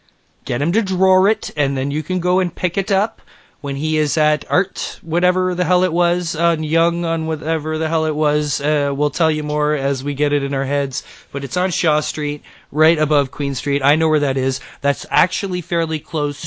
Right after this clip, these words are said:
to the Burger Shop. Okay, now the Burger Shop, that's S H O P P with an E. It's near Queen and Broadview, and it is the single best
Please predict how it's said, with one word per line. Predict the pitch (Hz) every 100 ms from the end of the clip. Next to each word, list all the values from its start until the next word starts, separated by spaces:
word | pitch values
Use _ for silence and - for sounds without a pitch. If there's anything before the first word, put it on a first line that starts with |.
| 165
to | 151 135 139
the | 123 123
Burger | 117 147 139 135
Shop. | 120 - 117 98 - - - - -
Okay, | - 143
now | 147 139
the | 135
Burger | 120 170 190 202
Shop, | - 156 151 -
that's | 139 127 -
S | 151 - -
H | 165 160 -
O | 156 147
P | - 156 156
P | - 160 151 151
with | 131 127
an | 123 123
E. | 135 147 170 226 - - -
It's | 131 -
near | 147 135 127
Queen | - 175 175 165
and | 123 110
Broadview, | 120 139 165 165 180 190 214 254 - -
and | 139
it | 139 135
is | 123
the | 117 123 175 190 190 -
single | - - 180 190 202 202 156
best | 160 175 - -